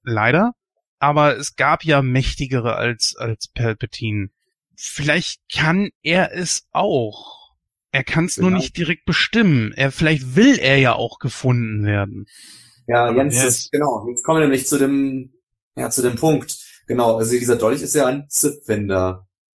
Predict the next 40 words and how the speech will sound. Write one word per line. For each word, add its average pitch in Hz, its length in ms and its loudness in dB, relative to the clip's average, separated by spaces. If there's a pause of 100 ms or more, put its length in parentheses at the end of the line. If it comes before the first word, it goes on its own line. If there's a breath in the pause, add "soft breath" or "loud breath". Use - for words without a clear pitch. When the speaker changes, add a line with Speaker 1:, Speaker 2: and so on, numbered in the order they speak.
(140)
Speaker 2:
Und 110 120 -4
ich 113 100 -6
meine, 110 500 0
ähm, 107 360 -4
Lando 123 320 0
und 113 260 0
Luke 131 220 -2
haben 143 80 -2
danach 135 280 -2
gesucht, 139 800 -4
um 131 180 0
den 123 200 0
Weg 123 120 0
nach 107 140 -2
Exegol - 420 -2
zu - 120 -4
finden 139 220 -2
und - 60 2
Palpatine - 420 0
auch. - 40 -2
Speaker 1:
<clears throat> - 1000 2
Mhm. 113 200 0
Speaker 2:
Nur 107 420 2 (200)
Palpatine 120 460 -2
selbst - 360 0
möchte 117 260 -2
doch 104 220 0
eigentlich 104 680 -2 (420)
von 110 460 -2
seiner 107 240 -2
Enkelin 113 380 0
gefunden 120 480 -2
werden, 107 220 0
um 110 100 -4
die 107 100 -2
Macht 110 220 -4
auf 104 100 -8
ihn 107 140 -8
zu - 100 -4
übertragen. 92 640 -2